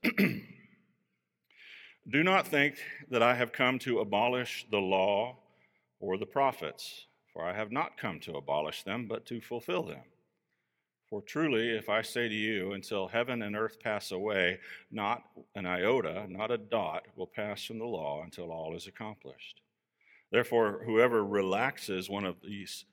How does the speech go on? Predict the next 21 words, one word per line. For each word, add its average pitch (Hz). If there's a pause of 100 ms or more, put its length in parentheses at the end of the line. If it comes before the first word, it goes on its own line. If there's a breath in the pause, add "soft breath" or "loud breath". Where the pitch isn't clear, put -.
the 104
least 117
of 95
these 87
commandments, 85 (100)
and 98
teaches 110
others 107
to 92
do 107 (420 soft breath)
the -
same 101
will 98
be 98
called 95
least 123
in 87
the 87
kingdom 76
of 69
heaven. 71